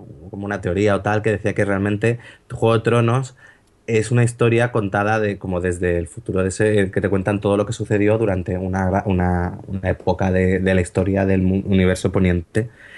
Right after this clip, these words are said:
Y es verdad que el opening lo, lo, lo, lo corrobora,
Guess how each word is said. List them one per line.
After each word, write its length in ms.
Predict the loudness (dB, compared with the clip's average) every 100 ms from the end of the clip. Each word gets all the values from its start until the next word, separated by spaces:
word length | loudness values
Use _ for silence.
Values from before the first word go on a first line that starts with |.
| -2
Y 100 | 2
es 40 |
verdad 220 | 2 2
que 260 | 0 0 2
el 80 | 2
opening 260 | 2 2
lo, 160 | 2 2
lo, 460 | 2 4 2 0 -4
lo, 680 | -4 -2 0 -2 -6 -10 -6
lo 160 | -6
corrobora, 420 | -2 -2 0 0